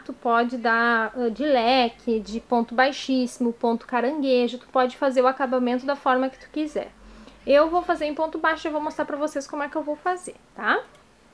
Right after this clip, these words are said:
Bom, então como é que eu vou fazer? Tu pode fazer com outra tonalidade ou com o mesmo tom da, do teu gorro que tu tá fazendo, tá? Eu vou utilizar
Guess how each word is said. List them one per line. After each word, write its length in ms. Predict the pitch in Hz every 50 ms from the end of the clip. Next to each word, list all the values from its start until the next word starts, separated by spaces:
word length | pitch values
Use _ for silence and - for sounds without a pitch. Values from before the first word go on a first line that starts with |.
| _ - - - - - - _ - - - - _ _ _ - - _ _ _ _ _
Bom, 200 | 233 233 277 277
então 320 | 277 269 - - 320 339
como 180 | 330 359 339 320
é 60 | 311
que 100 | 311 330
eu 40 | 302
vou 160 | 269 302 311
fazer? 500 | 302 - 311 302 294 247 214 196 - - - _ _ _ _ _ - -
Tu 100 | - 339
pode 340 | - 349 339 330 320 - -
fazer 340 | 330 311 247 294 285 277
com 240 | - - 285 277 269
outra 300 | 269 269 269 - 285 262
tonalidade 1200 | 262 - 302 277 285 277 262 269 269 285 262 262 254 233 220 214 220 247 277 294 285 349 392 392 - - _ _
ou 400 | - 262 285 285 294 302 320 311 -
com 140 | - 339
o 120 | 330 330 320
mesmo 420 | 302 269 269 262 262 285 302 302
tom 480 | - - - 294 277 269 277 294 349 359 - - _ _ _ _
da, 800 | 294 254 262 277 269 269 277 285 285 285 285 285 285 277 294 277 - - _ _ _ _ _
do 180 | 269 254 240 285
teu 220 | - - 302 294
gorro 320 | 277 262 262 240 254 254 254
que 80 | -
tu 100 | - 269
tá 180 | - 311 285 294
fazendo, 540 | - - 359 392 330 285 240 214 220 214 -
tá? 380 | - - 208 202 220 277 381 - - - - - - - - _
Eu 180 | 247 269 277 285
vou 220 | 277 330 339 339
utilizar 960 | 339 339 - 349 320 330 330 311 277 254 262 240 233 233 240 262 302 330 -